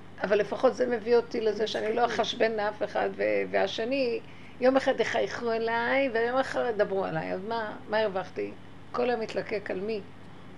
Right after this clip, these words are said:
Speaker 1: "מי את תראי מאנוש כי ימות?" אומר הנביא. מה את כל כך מחשבנת לבני אדם? מחר הם בקבר. זה עולם התל-, תעתועים.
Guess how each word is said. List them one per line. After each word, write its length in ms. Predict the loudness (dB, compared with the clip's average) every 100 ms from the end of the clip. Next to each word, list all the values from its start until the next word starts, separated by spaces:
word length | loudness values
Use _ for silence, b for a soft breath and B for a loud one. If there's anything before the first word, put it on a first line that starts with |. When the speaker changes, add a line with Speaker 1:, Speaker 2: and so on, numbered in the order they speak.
| -14 -14 -14 -16 -16 -16 -16 -16 -16 B B B -16 -2
Speaker 1:
"מי 220 | 6 6 8
את 160 | 6 6
תראי 440 | 0 0 0 0
מאנוש 760 | -2 -2 0 2 2 0 -4 -6
כי 120 | -6 -2
ימות?" 300 | -2 -2 -4 -6 B B B B B B -14 -16 -16 -10
אומר 280 | -6 0 2
הנביא. 420 | 2 0 -2 -4 -4 -14 -2
מה 140 | 0
את 120 | 0 -2
כל 140 | -8 -4
כך 260 | -6 -4
מחשבנת 560 | -6 -4 -4 -2 -4 -2
לבני 200 | -6 -4
אדם? 240 | -2 -2
מחר 240 | -2 -4 -6
הם 140 | -4
בקבר. 500 | -6 -2 -2 -2 -6 -10 -12 -16 -16 -16 -16 -16 -16 -16 -16 -16 -16 -16 -16 -16 -16 -6
זה 80 | -2
עולם 300 | 0 4 4
התל-, 340 | 4 0 -2 -6 -14 0
תעתועים. 600 | 2 2 -2 -2 0 -2